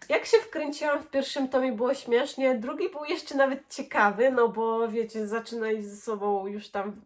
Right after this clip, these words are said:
bardziej flirtować. To po trzecim już nie,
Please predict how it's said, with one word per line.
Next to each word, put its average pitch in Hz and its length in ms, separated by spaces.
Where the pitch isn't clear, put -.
bardziej 208 420
flirtować. 214 720
To 240 460
po 302 120
trzecim 277 680
już 294 600
nie, 226 280